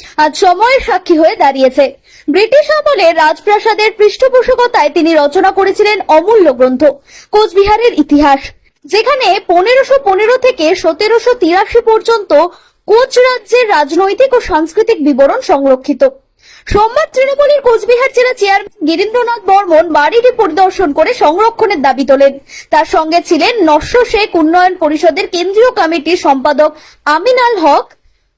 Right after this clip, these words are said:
আমানত উল্লাহ স্মৃতি রক্ষা কমিটির সভাপতি সাজ্জাদ হোসেন প্রমুখ। স্থানীয়দের নিয়ে একটি কমিটি গঠন করে বাড়িটি সংরক্ষণের প্রস্তাব দেওয়া হয়।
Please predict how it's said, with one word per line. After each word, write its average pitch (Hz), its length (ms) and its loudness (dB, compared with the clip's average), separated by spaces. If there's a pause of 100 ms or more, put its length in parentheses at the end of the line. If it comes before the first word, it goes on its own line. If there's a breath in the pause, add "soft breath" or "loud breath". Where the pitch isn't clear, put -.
(120)
আমানত 440 560 -2
উল্লাহ 294 500 0
স্মৃতি 359 720 0
রক্ষা 294 340 0
কমিটির 392 440 -2
সভাপতি 349 800 0 (180 loud breath)
সাজ্জাদ 311 540 -2
হোসেন 330 420 0 (100)
প্রমুখ। 285 380 0 (540 soft breath)
স্থানীয়দের 523 680 0
নিয়ে 494 200 0
একটি 480 200 -2
কমিটি 415 440 0
গঠন 320 380 0
করে 311 220 2
বাড়িটি 311 400 0
সংরক্ষণের 320 680 0
প্রস্তাব 339 460 -2
দেওয়া 262 220 0
হয়। 285 220 0